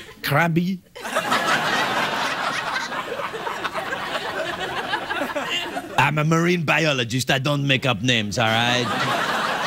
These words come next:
It's Krabby. Krabby will have to do. What do you want me to call him his name? Oh, Sebastian. That's a name for a crab. Krabby. Krabby is his name. And here he is on board the ship, uh,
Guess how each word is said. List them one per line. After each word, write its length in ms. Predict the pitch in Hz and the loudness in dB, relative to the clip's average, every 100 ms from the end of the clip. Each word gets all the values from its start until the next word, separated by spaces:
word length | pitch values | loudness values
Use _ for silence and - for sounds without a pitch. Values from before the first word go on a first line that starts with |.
| - - - - - - - | -2 -4 -4 -6 -6 -6 -2
It's 160 | 127 117 | 0 0
Krabby. 580 | - 196 180 151 147 113 | 4 4 4 2 0 2
Krabby 380 | 180 180 175 | 0 2 2
will 100 | 170 | 2
have 160 | 160 143 | 2 0
to 100 | 156 | 0
do. 160 | 143 143 | 2 4
What 140 | 151 | 4
do 60 | 170 | 4
you 40 | |
want 160 | 165 156 | 2 2
me 80 | 123 | 2
to 40 | |
call 140 | 156 | 2
him 80 | 160 | 2
his 140 | 156 135 | 0 2
name? 180 | 156 147 | 2 4
Oh, 180 | 165 | 2
Sebastian. 680 | 160 117 - 151 160 135 113 | 2 -2 0 0 0 0 2
That's 200 | 113 143 | 2 2
a 60 | 170 | 0
name 220 | 117 104 | 0 2
for 100 | 120 | 2
a 80 | 107 | 2
crab. 400 | 117 123 151 151 143 - - - - - - - - - | 2 4 4 0 0 -2 0 -2 -2 -2 -2 -4 -4 0
Krabby. 480 | 160 220 220 180 120 | 4 4 4 0 0
Krabby 400 | 180 214 208 214 | 2 2 2 0
is 120 | 175 | 0
his 160 | 175 147 | -2 2
name. 240 | 180 160 | 2 4
And 100 | 151 | 4
here 220 | 180 226 | 4 4
he 100 | 220 | 4
is 160 | 214 170 | 2 0
on 140 | 180 | -2
board 240 | 165 185 151 | 2 2 2
the 140 | 151 | -2
ship, 380 | 135 151 127 95 - - - | 0 0 0 -4 -12 -16 0
uh, 380 | 117 139 139 | 2 4 2